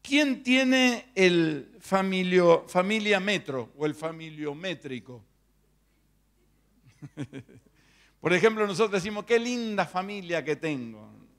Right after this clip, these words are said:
¿no es cierto? Eh,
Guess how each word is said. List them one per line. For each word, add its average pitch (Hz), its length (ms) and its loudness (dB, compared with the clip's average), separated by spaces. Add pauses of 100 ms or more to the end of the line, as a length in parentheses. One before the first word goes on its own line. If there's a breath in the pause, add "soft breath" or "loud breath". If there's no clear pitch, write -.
(120)
¿no 147 60 -18
es 147 40 -12
cierto? 220 480 4 (1200)
Eh, 151 1200 2